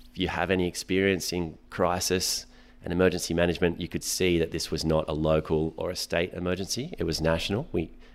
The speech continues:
we needed the help of an agency like the military. And I was calling out for that from,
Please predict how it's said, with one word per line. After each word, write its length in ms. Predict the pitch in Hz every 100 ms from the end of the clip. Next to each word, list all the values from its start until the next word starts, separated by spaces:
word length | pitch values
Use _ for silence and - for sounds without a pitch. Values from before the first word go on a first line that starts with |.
| -
we 120 | - 87
needed 280 | 87 85
the 100 | -
help 420 | - 80 85 - - - - - 76
of 120 | 82
an 80 | 80
agency 400 | 85 85 78 82
like 220 | 82 90
the 80 | 90
military. 400 | 98 92 120 160 - - - - - - -
And 80 | 82
I 20 |
was 100 | 80
calling 340 | - 98 92 82
out 140 | 82
for 80 | -
that 260 | 82 78 -
from, 280 | 80 76